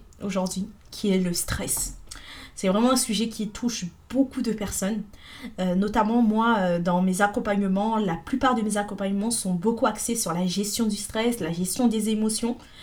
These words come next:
Et aujourd'hui, justement, on va s'attaquer à ce gros sujet qui touche vraiment, euh, notre époque. Et, euh, mais avant de commencer,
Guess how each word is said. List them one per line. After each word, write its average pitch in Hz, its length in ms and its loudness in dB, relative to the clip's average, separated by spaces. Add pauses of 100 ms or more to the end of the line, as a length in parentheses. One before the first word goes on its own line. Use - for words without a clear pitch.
(280)
Et 196 100 0
aujourd'hui, 196 440 2
justement, 214 400 -2
on - 20 2
va 185 80 2
s'attaquer 202 680 -4
à 202 40 0
ce 202 140 -4
gros 202 240 -2
sujet 226 340 0
qui - 200 -12
touche 190 260 -6
vraiment, 214 420 2
euh, 190 300 2
notre 214 260 2
époque. 226 460 0 (580)
Et, 190 180 2
euh, 185 300 2 (160)
mais 202 100 6
avant 226 220 6
de 277 80 4
commencer, 226 580 2